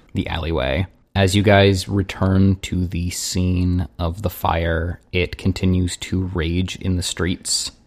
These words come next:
and Godwin stands near Vijay's body. There is a gaping wound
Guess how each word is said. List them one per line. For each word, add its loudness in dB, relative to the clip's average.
and 0
Godwin 4
stands -2
near 0
Vijay's 0
body. -2
There 2
is 0
a 2
gaping 8
wound 4